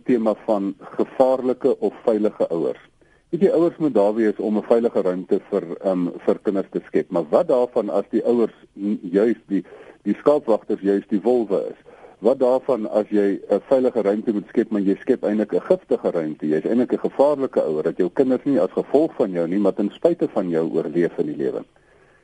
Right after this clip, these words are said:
En ek dink hierdie ding moet ons luister, want, want, en ek hoop daar luister drie groepe mense in volgende week. En dit is nommer een, die mense wat, wat,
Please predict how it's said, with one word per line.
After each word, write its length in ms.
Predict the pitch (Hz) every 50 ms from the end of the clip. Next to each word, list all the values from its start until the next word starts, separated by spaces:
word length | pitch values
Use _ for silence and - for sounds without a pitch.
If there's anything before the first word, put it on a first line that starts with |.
| _ _
En 100 | - 107
ek 80 | 113
dink 180 | 127 175 180 -
hierdie 280 | 104 101 120 165 160 117
ding 220 | 104 98 95 92
moet 160 | 92 90 -
ons 160 | 95 98 90
luister, 360 | - 87 90 92 - - 101 80
want, 200 | 87 87 82 - -
want, 340 | - 95 98 95 92 90 -
en 140 | - 101 104
ek 100 | 104 107
hoop 200 | 131 156 156 -
daar 160 | 135 120 107
luister 420 | 101 107 120 123 - - 107 90
drie 200 | 85 107 104 123
groepe 380 | 110 - - 120 117 - 117 101
mense 580 | 92 95 95 92 92 90 - 95 82 71 65 - - - - - - - - - _
in 160 | - 98 95
volgende 400 | 90 - 120 113 - 117 110 104
week. 280 | 85 82 87 82 - -
En 80 | 90 82
dit 160 | 101 107 -
is 80 | 127
nommer 300 | 110 113 101 104 - 113 -
een, 320 | - 151 151 147 139 - - _
die 140 | 101 113 104
mense 460 | 98 98 110 123 123 - - 123 101
wat, 200 | 101 107 104 - - - - - - -
wat, 240 | - 95 113 107 -